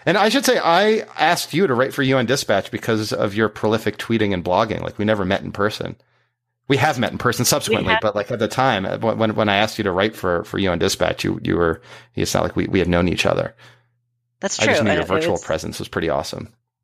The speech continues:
Speaker 2: It was so exciting 'cause I already read U N Dispatch, so it was just like, you know, having a celebrity reach out to me.
Speaker 1: <laughs>
Speaker 2: Um,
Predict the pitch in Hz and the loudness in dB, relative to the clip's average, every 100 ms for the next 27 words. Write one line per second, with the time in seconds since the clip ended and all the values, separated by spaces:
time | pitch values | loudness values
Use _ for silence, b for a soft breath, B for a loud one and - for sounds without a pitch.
0 | _ - 247 262 285 269 - 226 208 180 | _ -2 0 2 0 0 2 2 2 0
1 | 175 165 165 151 147 156 165 160 165 165 | 2 2 2 0 2 0 0 -4 -2 -4
2 | - 180 180 - 165 147 - 151 139 143 | -2 0 0 0 -4 -2 -2 -2 -2 -2
3 | 147 139 131 135 139 139 135 - - 143 | -2 -2 -4 -2 -2 0 -2 -6 -12 -8
4 | - 139 143 139 135 147 147 - 160 131 | -2 -2 -2 -4 -2 -2 -2 -2 -4 -4
5 | B B B B _ 160 170 160 | B B B B _ 2 2 2